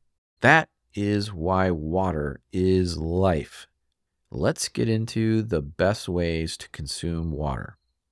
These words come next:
How to get it. What do I get? What do I do? All right.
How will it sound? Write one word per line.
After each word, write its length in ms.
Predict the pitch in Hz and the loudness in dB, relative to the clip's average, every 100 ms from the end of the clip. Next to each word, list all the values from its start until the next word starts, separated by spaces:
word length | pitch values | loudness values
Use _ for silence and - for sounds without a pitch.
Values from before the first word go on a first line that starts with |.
| _ | _
How 340 | - 113 139 | -4 4 6
to 100 | 139 | 6
get 320 | 104 90 82 71 | 4 0 -2 -2
it. 140 | - _ _ | -8 _ _
What 260 | 90 107 135 | -2 2 4
do 180 | 139 127 | 4 2
I 160 | 120 | 2
get? 440 | 101 82 90 76 - | 0 -2 -2 -2 -4
What 160 | 87 113 | 0 2
do 140 | 110 | 4
I 140 | 104 | 2
do? 500 | 87 73 82 67 53 - _ _ _ _ - | 0 -2 -4 -4 -8 -16 _ _ _ _ 0
All 240 | 98 107 | 6 8
right. 240 | 90 64 | 8 4